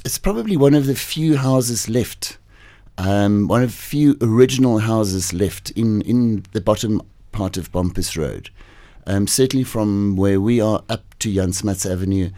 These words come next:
all the houses have been demolished. Um, you know, they're all being changed, whether it's townhouse developments or, uh, you know, office developments. So, so what was quite nice is that the original house,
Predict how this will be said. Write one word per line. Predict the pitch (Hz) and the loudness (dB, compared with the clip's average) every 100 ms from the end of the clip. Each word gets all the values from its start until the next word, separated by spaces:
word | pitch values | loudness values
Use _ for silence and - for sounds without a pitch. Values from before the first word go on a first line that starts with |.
| - - - - - - | -16 -20 -20 -20 -6 2
all | 143 127 | 4 4
the | 117 | 2
houses | 110 101 92 | 0 -2 -2
have | 87 - | -6 -6
been | 92 90 | -4 -2
demolished. | 87 82 71 62 - - - | -2 -2 -4 -6 -10 -12 -12
Um, | 85 85 85 87 80 - - - - - | -8 -4 -2 -2 -4 -8 -20 -20 -20 -16
you | - | -4
know, | 101 92 | 0 2
they're | 92 98 - | 4 2 4
all | 123 113 | 4 2
being | 82 98 87 | 2 0 0
changed, | - 98 90 87 - - | 0 -2 0 0 -4 -6
whether | 87 92 90 | -2 0 0
it's | 80 - - | -2 -6 -8
townhouse | 117 107 104 87 - | -4 0 0 -2 -6
developments | 87 90 87 85 90 87 85 - | -4 -4 -4 -4 -2 -2 -2 -6
or, | - 78 78 80 76 - - - | -6 -4 -2 -2 -6 -10 -18 -12
uh, | |
you | 76 80 | -8 -6
know, | 78 - | -6 -6
office | 98 110 98 | -8 -6 -6
developments. | - 80 76 73 69 64 - | -6 -4 -4 -6 -6 -8 -6
So, | - 92 73 - - - _ _ - - - - | -2 -2 -2 -8 -20 -20 _ _ -20 -20 -16 -4
so | 127 | 2
what | 127 143 | 2 0
was | - | 0
quite | 156 135 | 0 2
nice | 117 95 92 | 2 2 0
is | 92 | -4
that | 95 | -4
the | 113 | 0
original | 107 123 104 113 104 | 4 4 4 0 0
house, | 92 85 64 | 0 -2 -4